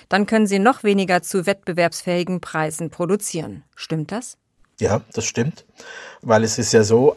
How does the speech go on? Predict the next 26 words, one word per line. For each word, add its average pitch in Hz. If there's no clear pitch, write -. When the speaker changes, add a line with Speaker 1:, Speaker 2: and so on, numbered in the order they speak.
Speaker 2:
alles, 127
was 139
sie 123
zusätzlich 147
machen, 127
um 123
zum 123
Beispiel 110
die 104
Diversität 110
oder 98
Biodiversität 120
an 107
sich 160
zu 208
stärken, 139
das -
kostet 104
Geld. -
Und 123
wenn's 127
auch 143
nur 139
das 127
ist, 170
dass 135